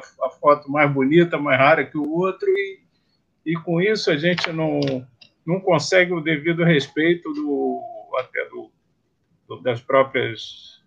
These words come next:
administradoras dos aeroportos, porque não somos um grupo coeso. Eu tenho um exemplo muito bonito do,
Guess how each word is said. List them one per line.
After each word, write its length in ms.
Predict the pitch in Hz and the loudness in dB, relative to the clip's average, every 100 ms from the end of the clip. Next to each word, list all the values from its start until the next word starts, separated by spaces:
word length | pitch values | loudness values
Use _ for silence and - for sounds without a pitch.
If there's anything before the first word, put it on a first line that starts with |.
| _ | _
administradoras 1040 | 117 120 139 143 127 131 117 120 131 127 117 | -4 -4 -4 -6 -4 -2 -2 0 0 2 -2
dos 180 | 123 123 | -4 0
aeroportos, 680 | 120 113 - 147 147 - - | 0 -2 0 0 0 -2 -18
porque 200 | - - | -18 -10
não 180 | 151 143 | -8 -8
somos 360 | - 147 151 | -8 -6 -6
um 120 | 147 139 | -8 -8
grupo 240 | 143 156 _ | -8 -10 _
coeso. 540 | 160 139 147 139 120 - _ _ _ _ | 0 0 2 -2 -4 -16 _ _ _ _
Eu 140 | - 131 | -8 -4
tenho 180 | 160 175 | 0 0
um 120 | 180 | 2
exemplo 460 | 143 135 170 165 | 0 2 0 0
muito 260 | 143 185 165 | -2 -2 -4
bonito 560 | 143 143 147 156 143 147 | -4 -2 0 0 -2 -6
do, 600 | 143 139 135 131 127 120 | -4 -2 0 0 -2 -6